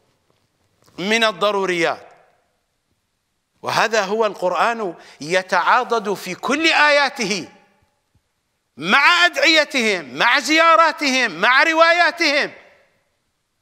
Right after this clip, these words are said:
ما هي الضروريات عندكم؟ الضروريات عندكم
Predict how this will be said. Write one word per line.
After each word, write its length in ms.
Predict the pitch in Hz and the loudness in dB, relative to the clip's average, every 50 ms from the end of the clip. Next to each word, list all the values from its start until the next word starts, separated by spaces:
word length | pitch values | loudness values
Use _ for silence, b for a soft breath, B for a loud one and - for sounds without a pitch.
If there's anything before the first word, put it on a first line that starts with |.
| _ _ _ _ _ _ _ _ _ | _ _ _ _ _ _ _ _ _
ما 320 | - 233 262 359 381 349 | -6 0 2 4 4 4
هي 260 | 349 381 381 359 359 359 | 2 2 2 2 2 2
الضروريات 760 | 330 302 320 311 302 311 294 294 277 277 269 254 254 - | 2 2 0 0 2 0 0 0 2 2 2 0 0 -2
عندكم؟ 500 | 262 226 240 233 202 214 196 - 165 135 110 - - _ _ _ _ _ _ _ _ _ _ _ _ _ _ _ _ _ _ _ _ - | -4 -4 -4 -2 -2 -4 -4 -4 -6 -8 -8 -12 -20 _ _ _ _ _ _ _ _ _ _ _ _ _ _ _ _ _ _ _ _ -2
الضروريات 720 | 214 202 180 220 240 240 247 247 254 254 277 277 269 277 | -2 0 0 0 2 2 2 2 2 2 2 2 2 0
عندكم 520 | 285 254 285 320 311 320 294 285 285 269 | 0 0 0 2 2 2 0 2 0 -4